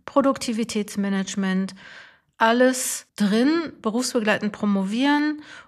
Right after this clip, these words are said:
Und schau einfach gerne auf der Webseite von Coaching Zonen vorbei, geh da auf die Angebotsseite, da kommst du zu Fokus Promotion und vor allen Dingen abonniere den Newsletter. Das war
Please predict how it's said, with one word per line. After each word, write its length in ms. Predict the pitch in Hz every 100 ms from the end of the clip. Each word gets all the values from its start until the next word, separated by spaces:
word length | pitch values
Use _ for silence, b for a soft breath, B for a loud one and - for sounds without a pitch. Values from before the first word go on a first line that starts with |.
| _
Und 520 | 226 233 233 233 226 - -
schau 280 | - 233 240
einfach 340 | 220 233 -
gerne 400 | 220 214 220 208
auf 140 | 196
der 160 | 220 202
Webseite 420 | 208 208 208 208
von 280 | 202 247 233
Coaching 360 | - 214 214 196
Zonen 340 | - 196 202
vorbei, 460 | 185 190 196 240 240
geh 220 | 214 208
da 120 | 196
auf 120 | 190
die 100 | -
Angebotsseite, 800 | 202 214 214 196 190 202 196 202
da 140 | 190 185
kommst 280 | 214 196
du 60 | 202
zu 160 | - 185
Fokus 380 | - 196 190
Promotion 680 | - 190 185 185 202 208 214 -
und 160 | 208
vor 160 | - 160
allen 220 | 190 196
Dingen 340 | 185 185 185 -
abonniere 560 | 220 247 208 190 208
den 160 | 208 277
Newsletter. 600 | 294 190 - 165 - - - _ _ -
Das 380 | 208 208 - 214
war 380 | 220 247 294